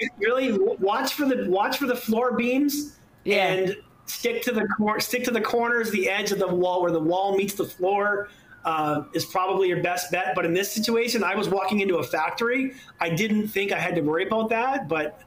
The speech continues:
Speaker 1: obviously I did.
Speaker 2: <laughs> Right, right. And I know you said earlier you don't do haunted shit, but can you tell me about your scariest exploration to date? And this doesn't have to be, like, a ghost story. This could be running into a, a homeless person or, you know, a cop encounter or something like that.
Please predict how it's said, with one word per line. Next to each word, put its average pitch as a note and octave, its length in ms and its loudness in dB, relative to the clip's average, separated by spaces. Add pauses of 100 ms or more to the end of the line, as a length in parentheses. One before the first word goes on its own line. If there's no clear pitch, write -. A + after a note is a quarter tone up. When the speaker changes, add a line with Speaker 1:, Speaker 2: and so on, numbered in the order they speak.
(100)
Speaker 1:
obviously D3 440 0
I C3 80 -2
did. B2+ 300 -4
Speaker 2:
<laughs> - 260 -12
Right, F#3+ 640 0
right. F#3 380 0 (420)
And B3 200 0 (140)
I A#3 80 -2
know C4 120 0
you C#4 200 0
said B3+ 200 0
earlier G#3+ 320 0
you G#3 260 0
don't G3+ 180 0
do G3+ 160 0
haunted F#3 420 -2
shit, - 440 -2
but F#3 260 -2
can A3+ 140 0
you A3+ 80 0
tell B3+ 240 -2
me C#4 120 0
about A#3+ 220 -2
your G#3 120 0
scariest G#3 840 -2
exploration F#3+ 1080 -2
to G3+ 100 -2
date? F3+ 340 0
And G#3 160 0
this G#3+ 120 -2
doesn't A3+ 260 -2
have G#3 240 -4
to A3 80 -2
be, G3 160 -2
like, F#3+ 120 0
a G3+ 80 -2
ghost G3+ 360 -2
story. F3 260 0
This E3+ 160 -2
could G3 140 -2
be F#3 240 -2 (280)
running G3 300 0
into G3 460 0
a, F#3 580 0
a F#3 160 -2
homeless B3+ 320 0
person F3+ 460 0
or, F3 240 0
you F3+ 240 -2
know, F3+ 160 0
a F3 40 -4
cop B3 300 -2
encounter F3 560 -2
or E3+ 60 0
something G3+ 300 -2
like F3+ 180 -2
that. E3 200 -4